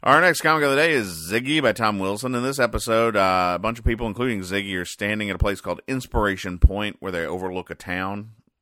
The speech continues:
Uh, well, yeah, well, it looks like a farm. There, it looks like they're on, on a cliff overlooking a farm. And, um, they're all thinking,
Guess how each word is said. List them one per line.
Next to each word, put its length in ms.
Uh, 460
well, 120
yeah, 240
well, 200
it 100
looks 120
like 120
a 40
farm. 520
There, 260
it 60
looks 160
like 100
they're 180
on, 260
on 100
a 40
cliff 380
overlooking 420
a 60
farm. 400
And, 320
um, 380
they're 180
all 260
thinking, 640